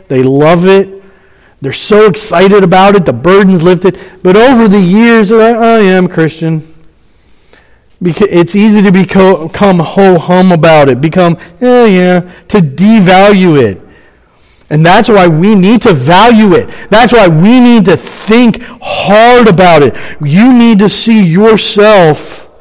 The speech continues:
in this story as one of the two people. You're either the woman or you're the Pharisee. And Jesus,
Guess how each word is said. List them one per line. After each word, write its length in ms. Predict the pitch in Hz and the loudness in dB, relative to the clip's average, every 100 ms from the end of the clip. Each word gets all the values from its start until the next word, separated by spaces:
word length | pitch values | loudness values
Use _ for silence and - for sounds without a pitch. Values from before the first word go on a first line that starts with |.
| _ _ _ _ | _ _ _ _
in 240 | 196 202 190 | -2 2 2
this 240 | 202 - | 0 -2
story 380 | - 214 226 190 | -2 0 2 2
as 120 | 143 | 0
one 220 | 160 220 | 0 0
of 60 | 208 | 0
the 100 | 175 | 0
two 180 | 202 175 | -2 -2
people. 520 | 196 196 143 95 - _ _ - - | -2 -2 -2 -6 -12 _ _ -20 -4
You're 240 | 175 247 | 0 2
either 280 | 220 185 165 | 2 2 2
the 80 | 156 | 0
woman 380 | 165 220 233 214 | 0 2 2 0
or 220 | 160 170 | 0 0
you're 180 | 202 202 | 2 0
the 80 | |
Pharisee. 800 | 156 208 208 190 156 135 107 95 - _ _ - _ _ _ _ _ _ _ _ _ _ _ _ _ _ _ _ - - - | -2 0 2 2 0 -6 -8 -10 -18 _ _ -20 _ _ _ _ _ _ _ _ _ _ _ _ _ _ _ _ -20 -20 -6
And 220 | 185 190 | -2 -2
Jesus, 640 | 139 156 240 254 214 214 | -2 -2 0 2 0 -2